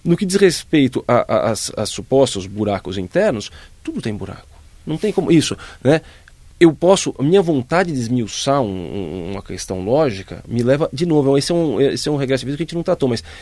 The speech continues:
eu posso esmiuçar quanto eu quiser. Eu vou ali criando coisas, mas como é que eu sei que, como é que eu sei que três mais um é quatro? Como é que eu sei?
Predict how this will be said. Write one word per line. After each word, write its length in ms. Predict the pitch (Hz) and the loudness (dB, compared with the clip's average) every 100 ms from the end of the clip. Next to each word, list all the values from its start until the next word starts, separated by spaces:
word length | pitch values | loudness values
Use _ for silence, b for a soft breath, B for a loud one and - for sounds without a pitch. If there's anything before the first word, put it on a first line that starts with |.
| B | B
eu 100 | 123 | -2
posso 240 | - 160 | 0 0
esmiuçar 460 | 160 160 143 - 165 | -2 -2 -2 -2 -4
quanto 240 | 185 180 | -4 -8
eu 40 | 175 | -8
quiser. 340 | 113 113 123 B B B | -8 -6 -8 B B B
Eu 100 | 123 | 0
vou 160 | 143 | 2
ali 160 | 147 165 | 2 2
criando 640 | - 139 151 190 254 165 | -4 0 4 6 4 2
coisas, 180 | 151 151 | 0 0
mas 80 | 170 | 2
como 100 | 285 | 0
é 20 | |
que 60 | 277 | 0
eu 60 | |
sei 260 | - - 202 | 0 2 2
que, 100 | 165 | 0
como 300 | - - 269 | -10 -2 0
é 20 | |
que 80 | 302 | 0
eu 40 | |
sei 180 | - 226 | 0 4
que 100 | 208 | 4
três 280 | - 185 175 | 4 0 0
mais 200 | 156 147 | -2 -2
um 80 | 170 | -4
é 80 | |
quatro? 480 | 147 143 170 170 - | -4 -4 -4 -4 -8
Como 180 | 127 180 | -6 -4
é 60 | 240 | -2
que 80 | |
eu 60 | 226 | -2
sei? 360 | - - 220 | -2 2 2